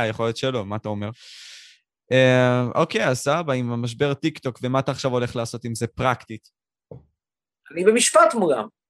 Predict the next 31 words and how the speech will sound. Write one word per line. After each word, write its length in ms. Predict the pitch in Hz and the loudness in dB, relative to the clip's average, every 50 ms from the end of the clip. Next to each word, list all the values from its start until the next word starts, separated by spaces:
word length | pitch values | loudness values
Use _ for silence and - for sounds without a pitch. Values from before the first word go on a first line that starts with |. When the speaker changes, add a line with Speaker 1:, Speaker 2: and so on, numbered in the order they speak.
| _ _ _ _ _ _ _ _ _ - | _ _ _ _ _ _ _ _ _ -6
Speaker 1:
ואתה 180 | - 120 117 120 | -4 -4 -2 -2
חושב 180 | 113 - 139 127 | -2 0 -2 -2
שאתה 140 | - 135 | -2 -2
תנצח? 640 | 123 135 120 120 117 - 147 151 156 151 - - _ _ _ _ _ _ _ _ _ _ _ _ _ _ _ _ _ - | -4 -4 -4 -4 -4 -4 -2 -4 -4 -4 -10 -20 _ _ _ _ _ _ _ _ _ _ _ _ _ _ _ _ _ -8
Speaker 2:
שיט, 540 | - - - - - 247 240 208 - 202 - - - - _ _ _ _ _ _ | -4 -2 -2 2 4 4 4 4 2 2 -4 -4 -4 -8 _ _ _ _ _ _
שישה 340 | - - 202 190 - 233 233 | -8 -4 -2 2 6 6 6
חולים 340 | 226 226 220 220 226 226 226 | 6 6 6 6 6 6 6
קשים 320 | 220 196 190 - 220 202 | 4 2 2 2 0 0
נוספו 380 | 202 185 165 - - - 208 196 | 0 -2 -2 -4 0 2 4 6
היום, 180 | 196 202 208 202 | 6 6 4 4
חמישה 400 | - 190 175 165 165 - 185 180 | 2 -2 -2 -2 0 0 0 0
מהם 160 | 185 180 170 | 0 -2 -2
חוסנו. 420 | - 180 170 - - - 175 160 | -2 0 0 0 0 0 -2 -2
פאקינג 440 | - - - 233 226 233 233 233 214 | -2 2 2 2 2 2 0 -2 0
שיט, 300 | - - 214 208 196 185 | 0 0 0 0 2 2
הק-, 180 | 156 - - 175 | 0 2 2 2
הקורונה 540 | - - - - 180 175 180 202 214 208 | 2 2 2 2 4 4 4 4 4 4
הזאת 200 | 196 175 185 180 | 2 2 0 -4
חוזרת, 420 | - - 165 143 175 180 160 160 - | -2 -4 -4 2 2 2 2 2 0
זה 80 | 165 | 0
לא 100 | 165 185 | -2 0
מצחיק. 560 | 202 202 196 - - - - 147 135 - _ _ _ _ _ _ _ _ _ | 0 0 -2 -2 -6 -4 -4 -6 -6 -8 _ _ _ _ _ _ _ _ _
זה 80 | _ _ - | _ _ -16
פשוט 180 | - 165 170 | -16 -8 -6
לא 60 | 185 | -6
מצחיק. 480 | 175 165 - - - - 156 135 113 _ _ _ _ _ _ _ _ _ _ _ _ - | -6 -6 -8 -8 -8 -4 -6 -6 -6 _ _ _ _ _ _ _ _ _ _ _ _ -8
Speaker 1:
למה 220 | - 123 131 131 123 | -2 -2 0 0 0
זה 120 | 117 127 | 0 0
לא 80 | 120 117 | -2 -2
מצחיק 360 | 113 117 - - - 113 - | -4 -6 -8 -8 -10 -10 -6
לדעתך? 440 | 117 110 110 110 107 107 - - | -6 -6 -4 -4 -6 -6 -8 -8